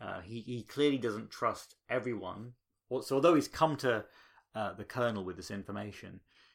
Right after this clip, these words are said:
he is unclear if, if the village was, was run on,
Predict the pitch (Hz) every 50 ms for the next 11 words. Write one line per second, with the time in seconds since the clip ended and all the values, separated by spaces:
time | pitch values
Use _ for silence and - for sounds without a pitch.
0 | _ _ _ - - 147 143 143 131 123 117 113 113 - _ _ _ - 117 110
1 | 104 - _ - 113 120 117 110 107 - - - 123 120 113 107 95 87 87 -
2 | 92 - - - - _ _ _ - 123 - - 127 113 95 127 120 110 107 95
3 | 98 107 101 92 - _ _ - 127 117 120 107 90 92 101 113 110 104 104 104
4 | 104 101 98 98 98 98 95 95 95 92